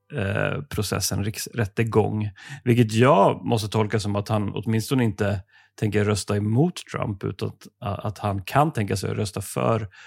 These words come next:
att Trump avsätts. Eh, och, och, och, och då skulle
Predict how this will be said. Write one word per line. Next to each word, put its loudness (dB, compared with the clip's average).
att -4
Trump -2
avsätts. -2
Eh, 0
och, -2
och, -2
och, 2
och 0
då 6
skulle 6